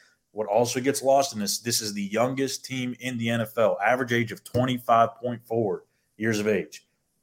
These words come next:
This team is only going to get better the longer they play together. When these guys turn twenty,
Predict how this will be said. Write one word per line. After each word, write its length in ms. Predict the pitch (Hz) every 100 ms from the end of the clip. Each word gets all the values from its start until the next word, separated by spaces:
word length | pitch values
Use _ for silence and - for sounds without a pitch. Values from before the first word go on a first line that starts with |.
| _ _
This 340 | 90 117 143 -
team 300 | 160 151 120
is 180 | 104 -
only 380 | 127 151 143 143
going 300 | 135 135 123
to 140 | 120
get 320 | 113 120 104
better 280 | 123 123 110
the 120 | 101
longer 400 | 104 107 120 120
they 140 | 110 107
play 260 | - 113
together. 480 | 95 92 120 92 - - _ _
When 100 | 98
these 220 | 123 196 151
guys 420 | 139 131 127 113 -
turn 380 | - 135 127 110
twenty, 580 | - 123 131 127 117